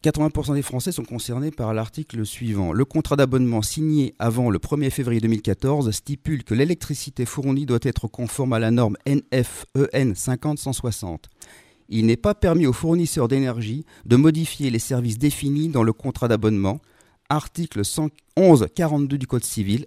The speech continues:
et article R tiret cent trente et un et R tiret cent trente-deux du Code de la consommation. Déjà, euh, uniquement rien que cette, ce, ces deux, ces trois articles de la loi française, l'obligation annule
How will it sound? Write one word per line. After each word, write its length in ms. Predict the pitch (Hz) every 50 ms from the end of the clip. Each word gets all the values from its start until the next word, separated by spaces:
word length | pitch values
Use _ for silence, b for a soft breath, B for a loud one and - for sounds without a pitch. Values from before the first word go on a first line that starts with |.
| _
et 100 | - 127 - -
article 480 | 135 - - - - 160 147 - 110 - _ _ -
R 320 | 151 160 156 127 110 -
tiret 360 | - - - 156 147 120 110
cent 180 | 101 - - 156
trente 300 | 143 - - 131 - -
et 60 | 127
un 120 | 123 127 - -
et 160 | 110 110 - - 120
R 120 | 117 107 -
tiret 260 | - - 110 95 95
cent 160 | - - 143
trente-deux 320 | 135 - - 131 147 143 131
du 140 | 120 104
Code 160 | - - 147 117
de 60 | 95
la 100 | 98 98
consommation. 580 | - 135 127 - 139 123 107 92 - - 76 69 _ _ _ _ _ _ _ _ _ _ _ _ _ b b b b b b b b b b b b b _ _ _ _ _ _ _ _ _ _ _ _ -
Déjà, 420 | - 113 139 147 139 151 156 147 - -
euh, 60 | 123 - _ -
uniquement 420 | 156 156 185 175 - - 175 156
rien 380 | 131 120 151 185 196 196 175 160
que 120 | - -
cette, 440 | 131 - 143 - - _ - - -
ce, 140 | - - 120
ces 340 | 107 - - - - 107 95
deux, 200 | 127 156 160 147
ces 140 | - - 98
trois 240 | - - 170 156
articles 500 | 143 131 - - - 170 160 - 107 101 95 - _ _ _ _ _ _ _ _ _ _ -
de 80 | 98
la 140 | 101 98 98
loi 120 | 107 143 151
française, 680 | - - 117 107 101 - - 127 131 160 131 92 82 78 _ _ _ _ _ _
l'obligation 720 | - - 127 151 147 143 127 127 127 120 113 - - 156 - -
annule 480 | - 139 139 151 160 175 165 123 107